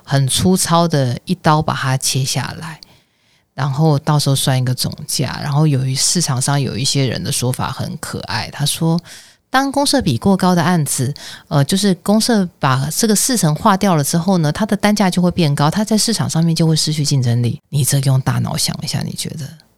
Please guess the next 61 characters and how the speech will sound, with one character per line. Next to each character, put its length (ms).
这 140
事 180
情 160
合 200
理 280
吗？ 160
最 160
后 120
市 160
场 160
决 120
定 220
啊， 100
怎 140
么 100
会 140
是 160
一 100
个， 200
他 160
就 80
是 80
买 160
不 80
到 140
房 200
子， 320
那 100
当 160
然 100
这 140
也， 80
他 160
也 80
得 140
吞 280
啊。 240
所 160
以 220
我 100
们 80
的 80
看 300
法 140
是 160
说， 280
如 220
果 260
他 260
应 280
该 160
要 180
去 480
检 320
讨 160
的 80
话， 360
吼， 160
那 180
可 160
能 320